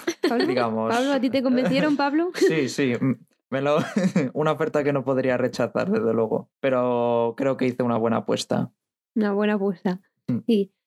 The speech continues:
Speaker 1: Y ahora habéis mencionado que dentro de Talpa Tunneling hay un ambiente muy familiar. También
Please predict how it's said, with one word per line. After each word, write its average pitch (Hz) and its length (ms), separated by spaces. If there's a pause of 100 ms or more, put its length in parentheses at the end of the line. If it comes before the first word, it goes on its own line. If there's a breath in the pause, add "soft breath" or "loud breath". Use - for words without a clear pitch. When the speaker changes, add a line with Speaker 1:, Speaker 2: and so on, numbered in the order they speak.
Speaker 1:
Y 247 60
ahora 269 180
habéis 233 320
mencionado 254 520
que 233 160
dentro 226 320
de 247 180
Talpa 226 320
Tunneling 226 460
hay 226 180
un 240 60
ambiente 226 640
muy 214 480
familiar. 220 720 (140)
También 254 540